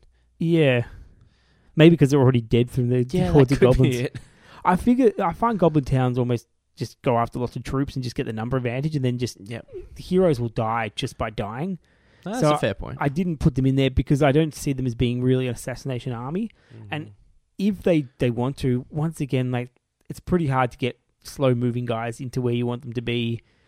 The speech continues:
Speaker 1: with the one monster. So,
Speaker 2: Mm-hmm.
Speaker 1: I, yeah, th-, I forgot so much about the, the, the Stomping on guys. That, that could put 'em up a tier. I've got the Trolls as well for similar reasons in that they can do it,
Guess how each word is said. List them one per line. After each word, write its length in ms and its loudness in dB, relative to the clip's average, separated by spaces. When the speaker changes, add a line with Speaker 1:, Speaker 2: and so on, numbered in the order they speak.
Speaker 1:
with 160 -8
the 100 -2
one 240 -6
monster. 420 -8
So, 300 0
Speaker 2:
Mm-hmm. 640 -14
Speaker 1:
I, 100 -2
yeah, 140 2
th-, 240 -8
I 120 0
forgot 340 -8
so 140 -6
much 200 -8
about 220 -10
the, 180 -4
the, 260 -10
the 180 -10
Stomping 440 -6
on 80 -6
guys. 200 -8
That, 220 -4
that 140 -6
could 180 -6
put 160 -2
'em 80 -6
up 120 -8
a 40 -6
tier. 260 -6
I've 80 4
got 60 2
the 60 -12
Trolls 280 4
as 80 -6
well 200 0
for 120 -6
similar 280 -2
reasons 400 -6
in 140 -6
that 260 -6
they 80 -2
can 160 -2
do 180 4
it, 140 -2